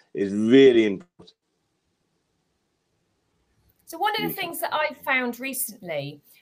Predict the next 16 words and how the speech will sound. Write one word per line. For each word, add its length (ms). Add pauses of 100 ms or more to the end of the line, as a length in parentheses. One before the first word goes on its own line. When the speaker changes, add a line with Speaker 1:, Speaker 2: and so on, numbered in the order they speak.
Speaker 2:
um, 300
is 200
that 200
I'm 140
coming 300
across 340
quite 280
a 40
few 240
people 400
who 140
haven't 400
necessarily 640
sold 480
a 40
property. 580